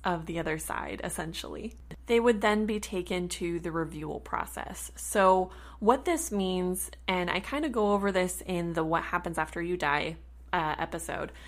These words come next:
but basically what this means is that they get a reviewal of what happened in their lifetime. From a third person point of view, they're able to review everything that happened in their lifetime,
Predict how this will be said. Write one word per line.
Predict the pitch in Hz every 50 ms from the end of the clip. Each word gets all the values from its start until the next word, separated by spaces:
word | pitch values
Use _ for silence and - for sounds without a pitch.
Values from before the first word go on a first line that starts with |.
| - - - -
but | - 208 -
basically | 240 254 254 - 349 349 330 311
what | 285 277 269 277
this | 220 208 214 -
means | 190 185 185 180 180
is | - - 180 170
that | 175 170 170 -
they | 175 175
get | 170 185 170 170 170 - - - - -
a | 180 175 170 165 165 165 165 165
reviewal | - 170 180 180 165 165 170 175 185 202 233 247 254 233
of | 202 180 185
what | 180 180 175
happened | - - - 175 170 - 175 165
in | 165 165 160
their | 160 156
lifetime. | 147 151 156 160 156 - - - - - - - - - - -
From | - - 220 226
a | 233 233
third | 233 - 254 269 285 269
person | - - 220 214 214 - 214 202 202 196
point | - - 190 180 185 180 - -
of | 180 156
view, | 156 170 175 160 156 156 160 185 220
they're | 220 240 196 180
able | - 180 180 180 190 180 180
to | 180 - - - - 175 175 170 170 165 165 160 165
review | 180 180 185 180 175 - 180 185 202 226 247
everything | - 190 190 202 202 196 196 - - 190 180 180 175 170 -
that | - 180 -
happened | - - 185 175 180 180 165 170
in | 165 160
their | 160 160
lifetime, | 156 151 147 156 - - - - - - - - -